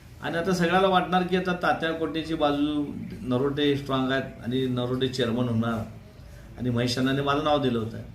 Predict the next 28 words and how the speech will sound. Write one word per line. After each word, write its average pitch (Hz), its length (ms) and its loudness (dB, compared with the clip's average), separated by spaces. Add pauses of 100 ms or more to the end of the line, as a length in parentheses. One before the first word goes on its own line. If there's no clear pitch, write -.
(640)
मग - 80 -8
हे 180 220 4
सगळा 175 440 4
ग्रुप 185 220 6
जाऊन 180 160 6
बसला 143 600 4 (180)
ता-, 113 300 -4
अ, 117 200 0
शिंदे 123 300 0
साहेबाकडं, 107 500 0 (400)
"सर्व 185 300 6
पदं 196 260 4
तुम्ही 190 240 2
कोटेंच्या, 165 760 -2
अं, 117 720 -4 (240)
गटाला 151 280 6
देता, 127 520 0 (320)
मग 147 80 0
आम्ही 175 180 4
सगळे 185 260 6
राजीनामा 185 380 6
देतो, 165 360 -2
तुम्ही 165 160 -4
त्यांनाच 170 320 2
मोठं 127 280 2
करा." 95 260 -4 (800)
त्यावेळेस, 185 440 4
अ, 202 280 8